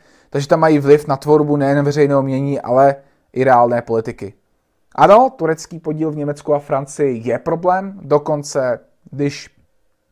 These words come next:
v roce dva tisíce šestnáct nebo sedmnáct nebo kdy, eh, bylo referendum o zvýšení pravomocí tehdejšího prezidenta Erdoana,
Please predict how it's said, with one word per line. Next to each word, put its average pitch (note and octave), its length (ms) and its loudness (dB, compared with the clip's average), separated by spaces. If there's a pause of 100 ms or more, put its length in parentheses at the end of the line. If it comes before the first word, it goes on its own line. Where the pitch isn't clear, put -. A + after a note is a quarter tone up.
(280)
v C3 100 -6
roce C3+ 240 -6
dva B2 120 -4
tisíce B2 260 -10
šestnáct D3+ 520 -6
nebo A2 120 -14
sedmnáct D3 440 -8
nebo D#3 140 -8
kdy, D3+ 240 -6
eh, - 920 -10
bylo C3+ 260 2
referendum E3 680 0
o A#2 260 2
zvýšení D#3+ 400 -8
pravomocí D#3 480 -4
tehdejšího C#3+ 480 -2
prezidenta C3+ 480 -6
Erdoana, D#3+ 640 0